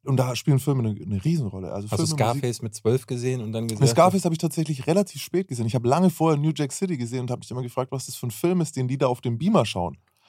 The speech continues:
Speaker 2: Ah,
Speaker 1: Und das ist
Speaker 2: okay.
Speaker 1: nämlich Scarface. Also
Speaker 2: Okay.
Speaker 1: Scarface ist so Teil dieser Kultur, deswegen habe ich den auch als Film mitgebracht, dass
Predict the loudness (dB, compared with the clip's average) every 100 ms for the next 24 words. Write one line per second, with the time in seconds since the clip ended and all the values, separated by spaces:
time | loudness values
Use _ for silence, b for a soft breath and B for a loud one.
0 | b 2 4 4 4 2 4 6 6 4
1 | 2 2 2 -8 -12 _ _ _ _ _
2 | _ _ 0 2 2 2 6 6 6 2
3 | 0 2 6 6 6 2 0 2 2 2
4 | 0 0 0 -2 0 0 0 -2 -4 -2
5 | -4 -4 0 0 0 0 -2 -2 -4 -6
6 | -6